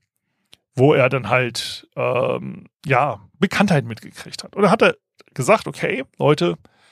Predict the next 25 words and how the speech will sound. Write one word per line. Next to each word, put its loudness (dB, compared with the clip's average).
ich 0
mache 0
ein -14
Institut -2
auf. 0
Neunzehnhundertneunzehn, 0
nach -4
dem -12
Ersten -2
Weltkrieg, -2
hat -2
er 0
das 0
Institut -2
für -6
Sexualwissenschaften -2
aufgemacht 0
in 2
Berlin-Tiergarten 0
und 0
hat 2
dort 2
angefangen -2
zu -14
forschen, 0